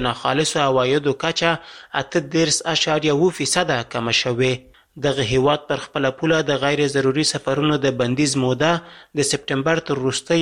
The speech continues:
نیټې پورې وغځوله. هنګري هم نوي محدودیتونه اعلان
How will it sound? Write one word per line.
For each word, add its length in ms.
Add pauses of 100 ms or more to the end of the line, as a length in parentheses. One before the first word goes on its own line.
نیټې 360
پورې 300
وغځوله. 680 (600)
هنګري 460
هم 160 (100)
نوي 240
محدودیتونه 640
اعلان 340